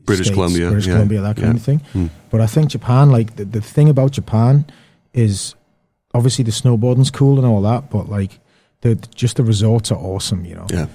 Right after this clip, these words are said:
Speaker 2: Like, I stayed in this place called Nozawa Onsen, like, Nozawa Hot, what is it?
Speaker 1: Hot Springs.
Speaker 2: Hot Springs.
Speaker 1: Yeah.
Speaker 2: And the village was just so, like, quaint, and all the little, like, houses were all, like, cool, and, like, they had loads of hot springs and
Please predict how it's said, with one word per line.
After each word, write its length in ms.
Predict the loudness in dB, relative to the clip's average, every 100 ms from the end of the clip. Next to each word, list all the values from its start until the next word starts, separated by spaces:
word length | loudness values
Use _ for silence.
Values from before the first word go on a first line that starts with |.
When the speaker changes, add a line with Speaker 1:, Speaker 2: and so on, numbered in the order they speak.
| _
Speaker 2:
Like, 160 | -4 0
I 80 | 0
stayed 300 | 0 0 2
in 120 | 4
this 140 | 2
place 240 | 0 -4 -4
called 240 | -2 0
Nozawa 640 | 2 2 0 -2 -2 -2 -2
Onsen, 580 | 0 0 2 2 2 -2
like, 180 | -12 -12 -2
Nozawa 500 | -2 0 -2 -2 -4
Hot, 220 | -4 -6 _ -18
what 160 | -14
is 80 | -12
it? 80 | -6
Speaker 1:
Hot 160 | -6
Springs. 220 | -4 -2 -2
Speaker 2:
Hot 80 | -2
Springs. 340 | -4 -2 0
Speaker 1:
Yeah. 160 | -2 -4 -10 -20 -2
Speaker 2:
And 140 | 2 2
the 40 |
village 380 | 2 2 2 0
was 120 | -6
just 220 | -4 -6 -2
so, 140 | 0
like, 280 | 2 2 0
quaint, 720 | -4 -6 -2 0 0 -2 -12 -20 _ _ _ _ _ -2
and 240 | 0 0 -2
all 300 | -2 0 2
the 100 | 0
little, 320 | 0 0 0
like, 320 | 0 -2 -6 _ _ -20
houses 640 | -6 0 2 2 2 2
were 160 | 2 2
all, 180 | 2
like, 280 | 0 0 -4
cool, 500 | -10 -2 2 2 2
and, 160 | 2 0
like, 240 | -2 -6 -12 _ _ -8
they 80 | -2
had 160 | 0
loads 260 | 2 0 0
of 60 | -4
hot 180 | -4
springs 640 | -6 -4 0 2 4 2 2
and 220 | -2 -4